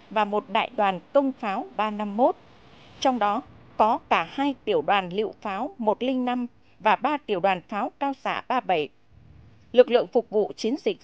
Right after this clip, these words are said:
rất lớn, gồm sáu nghìn hai trăm tám mươi ô tô vận tải, hai mươi mốt nghìn xe đạp thổ, hai trăm sáu mươi mốt nghìn dân công.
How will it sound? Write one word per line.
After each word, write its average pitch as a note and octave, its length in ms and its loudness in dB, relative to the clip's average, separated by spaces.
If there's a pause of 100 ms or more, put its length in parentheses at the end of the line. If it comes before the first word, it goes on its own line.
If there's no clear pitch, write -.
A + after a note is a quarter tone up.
rất D4+ 180 2
lớn, G#3+ 280 0 (340)
gồm F#3+ 260 2
sáu G3 400 -2
nghìn G3+ 280 -4
hai C#4 200 -2
trăm C#4 260 -4
tám G#3+ 280 -4
mươi D4 100 -2
ô C#4 260 2
tô C#4 140 0
vận F#3 240 -4
tải, D#3+ 300 -4 (340)
hai C4 160 -2
mươi C4 140 0
mốt C#4+ 240 0
nghìn G3 280 -4
xe C4+ 240 -4
đạp G3 240 -2
thổ, F3+ 280 0 (420)
hai B3+ 260 -2
trăm B3 220 -2
sáu G3+ 240 -2
mươi B3 80 -2
mốt D#4 180 -2
nghìn F#3+ 260 -2
dân A#3+ 240 -4
công. A3+ 280 2